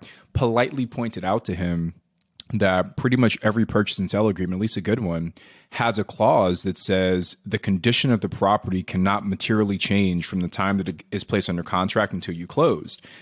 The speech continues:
And I asked the wholesaler, I said, "Do you think that the roof collapsing would be considered a material change?" And I was like, "Look, we have two options here." I was like, "Either you guys can give me a discount on the price, or I can take you guys to small claims court."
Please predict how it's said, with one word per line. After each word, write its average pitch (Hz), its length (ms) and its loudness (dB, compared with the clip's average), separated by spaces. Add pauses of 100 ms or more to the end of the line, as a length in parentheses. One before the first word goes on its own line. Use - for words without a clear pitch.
And 101 140 -2
I 95 40 4
asked 101 200 0
the 110 40 -4
wholesaler, 107 480 2
I 92 40 4
said, 92 420 -2 (320)
"Do 117 80 2
you 123 180 2
think 170 260 0
that 139 140 0
the 107 80 2
roof 104 260 0
collapsing 143 480 2
would 120 120 0
be 120 80 4
considered 117 400 2
a - 20 4
material 107 480 2
change?" 107 480 0 (420)
And 104 220 2
I 107 60 4
was 107 120 2
like, 104 120 0
"Look, 101 160 0
we 120 100 2
have 147 100 2
two 139 160 0
options 139 340 0
here." 87 80 0
I - 20 2
was 85 100 -2
like, 87 120 -6
"Either 101 120 -2
you 104 80 2
guys 120 220 4
can 120 60 -2
give 117 100 2
me 117 80 4
a - 20 4
discount 107 320 2
on 95 60 2
the 87 60 -2
price, 131 460 2
or - 120 -2
I - 20 2
can 101 140 -2
take - 160 -2
you 107 60 -4
guys 98 180 -2
to - 80 -10
small 90 240 -4
claims 135 320 -6
court." - 240 -14